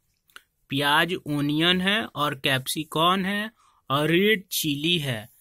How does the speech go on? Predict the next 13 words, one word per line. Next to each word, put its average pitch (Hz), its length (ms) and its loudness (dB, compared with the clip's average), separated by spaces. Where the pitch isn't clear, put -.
साथ 196 440 0
ही 226 160 0
साथ 175 460 0
इसमें, 160 600 -4
इसमें 208 300 4
काफ़ी 160 420 4
अच्छे 202 280 4
क्वांटिटी 180 640 0
में 185 180 0
चीज़ 180 340 -4
मिलाए 170 400 4
हुए 156 240 -2
हैं। 185 240 -2